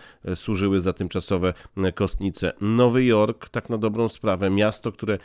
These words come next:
nigdy nie śpi. My byliśmy w Nowym Jorku w czasie, e, pandemii. W pewnym momencie wyglądało jak, e, miasto duchów. No, były takie miejsca, że tam nie było ludzi w ogóle. Turystów nie było.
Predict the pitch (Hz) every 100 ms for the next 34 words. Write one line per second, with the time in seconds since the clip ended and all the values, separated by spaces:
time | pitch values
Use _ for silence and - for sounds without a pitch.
0 | - _ 95 107 123 127 120 123 101 -
1 | - 95 98 98 90 90 110 135 - 110
2 | 95 92 92 95 90 - 87 92 - 95
3 | - - - 98 98 92 101 98 98 90
4 | 95 - 117 107 123 120 110 107 - 113
5 | 107 - 95 110 104 107 101 104 101 104
6 | 107 110 - 113 104 104 - - 113 110
7 | 110 110 113 107 127 - - 160 190 208
8 | - 113 - 110 101 117 135 127 127 -
9 | 123 113 107 - 123 120 120 117 127 139
10 | 143 151 180 220 233 139 101 87 85 78
11 | 76 _ 110 113 - 127 - 120 101 98
12 | 95